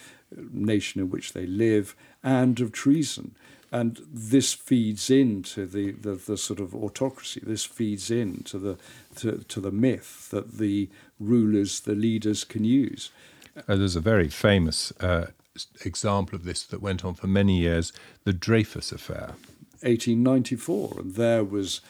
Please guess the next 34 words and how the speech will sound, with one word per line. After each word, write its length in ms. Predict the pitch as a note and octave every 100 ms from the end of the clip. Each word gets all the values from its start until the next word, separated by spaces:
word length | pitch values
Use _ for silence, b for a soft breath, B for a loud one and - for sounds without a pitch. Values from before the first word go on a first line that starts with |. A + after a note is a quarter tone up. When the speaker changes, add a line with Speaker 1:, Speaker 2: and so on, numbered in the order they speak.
| B B
Speaker 1:
uh, 140 | - -
an 160 | B2 G2+
officer, 580 | G2+ - G#2 - G#2+ G#2
an 120 | F2+
artillery 460 | F2 - G#2+ G2
officer 400 | F#2+ F2+ - G#2 F#2+
in 80 |
the 60 | F#2+
French 340 | - G#2 G2
army, 420 | A2+ G#2+ G#2+ - - B B _
who 260 | A#2+ B2
was 300 | A#2+ B2 A#2 -
accused 600 | A#2+ - C#3 C3 A#2 -
of 80 | G#2+
treason. 560 | - C#3+ D#3+ - - - B B _
There 120 | A2
had 160 | A2 G2+
been 260 | A#2+ A2+ G#2
a, 80 |
a 200 | G2+ A2
note 420 | G#2 G#2+ A#2 A#2 -
found 580 | - A2+ A2 A2+ A2
in 120 | G#2 G2
a, 200 | G2 F#2+ A2
in 80 | G#2+
a 100 | F#2 - _ _ - A#2+ G#2+
bin, 420 | - A2+ A2+ A2 G#2 B B B -
uh, 640 | - C3+ B2+ C#3 B2 C3
at 560 | B2 B2+ C3 A2+ G#2 - -
army 280 | B2 A#2 A2
headquarters, 720 | G2+ A2 - B2 A2+ A#2+ A2+
and, 140 | A#2+ A#2+
and 180 | C3 A2+
Dreyfus 720 | B2 B2+ B2 - B2 -